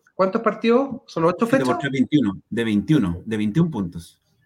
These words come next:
Speaker 1: Ya, o sea, mucho menos del cincuenta por ciento, casi el treinta, algo así.
Speaker 2: El treinta, sí, pues si estaba como en veintisiete, algo así. Con este empate había llegado a treinta, algo así.
Speaker 1: Seis por tres, dieciocho. No.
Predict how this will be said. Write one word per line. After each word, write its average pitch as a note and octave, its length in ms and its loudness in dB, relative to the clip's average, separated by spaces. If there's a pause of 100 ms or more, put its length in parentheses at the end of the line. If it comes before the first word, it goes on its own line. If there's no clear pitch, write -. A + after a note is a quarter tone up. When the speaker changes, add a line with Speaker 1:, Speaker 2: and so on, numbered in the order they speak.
(2500)
Speaker 1:
Ya, - 180 -20
o - 40 -20
sea, G2+ 280 -6
mucho B2+ 280 -4
menos C#3 160 2
del C#3 100 -4
cincuenta C#3+ 360 -4
por C#3 120 -2
ciento, C#3 240 -6
casi B2 220 -8
el - 80 -20 (500)
treinta, D3+ 360 -4
algo A#2 140 -6
así. - 400 -8 (260)
Speaker 2:
El F#2 160 -12
treinta, - 300 -4
sí, D3+ 140 0
pues B2 120 -4
si B2+ 60 -6
estaba D3+ 220 2
como D3 140 4
en C#3 100 0
veintisiete, D3 720 -2
algo A#2 140 -6
así. G#2 280 -8 (600)
Con B2 100 -8
este C3+ 120 -6
empate D#3+ 320 2
había E3 140 4
llegado D#3+ 260 4
a D#3+ 80 2
treinta, F#2 300 -2
algo F2 100 -6
así. - 140 -14 (340)
Speaker 1:
Seis B2+ 240 -10
por - 240 -10
tres, D3+ 480 -4
dieciocho. C#3+ 680 -4 (1300)
No. C3+ 440 -10